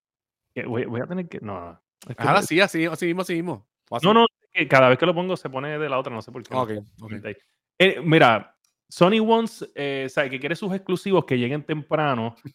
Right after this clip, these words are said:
Speaker 1: a P C. Obviamente esto es por el éxito que ha tenido Helldivers dos. Gente,
Speaker 2: Ujú.
Speaker 1: esto, vamos a hablar de esto bien serio. Porque la gente, o sea, Masticable ha celebrado este juego como si fuera fucking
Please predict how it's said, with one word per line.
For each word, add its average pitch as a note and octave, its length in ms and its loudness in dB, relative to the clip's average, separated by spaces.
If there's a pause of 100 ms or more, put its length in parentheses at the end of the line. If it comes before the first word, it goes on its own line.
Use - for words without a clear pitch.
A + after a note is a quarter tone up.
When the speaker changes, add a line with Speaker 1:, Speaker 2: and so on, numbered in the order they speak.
(160)
Speaker 1:
a G#2+ 180 -4
P G2 160 -10
C. G2+ 380 -12
Obviamente F#3 560 -4
esto F#3+ 320 -6
es F#3 80 -8
por D3+ 220 -4
el C#3+ 100 -4
éxito D#3 340 -4
que C#3 60 0
ha C3 60 -2
tenido D3 360 2
Helldivers A2+ 580 0
dos. F#2 280 -6
Gente, A#2 400 -4
Speaker 2:
Ujú. B2+ 340 -10 (1120)
Speaker 1:
esto, E3+ 340 0
vamos C#3+ 320 0
a F#3 60 4
hablar F3 160 2
de E3+ 80 -6
esto D3 260 -2
bien B2 260 -4
serio. F2 460 -12 (1000)
Porque A#2+ 920 2 (300)
la B2 120 4
gente, D#3+ 340 -2
o C#3+ 40 -12
sea, B2+ 200 4
Masticable A#2 480 -2
ha D#3+ 40 0
celebrado D#3+ 420 0
este D#3 200 -4
juego A#2 1200 0
como A#2+ 220 -4
si A#2+ 140 -6
fuera A#2+ 260 0
fucking A2+ 1120 -6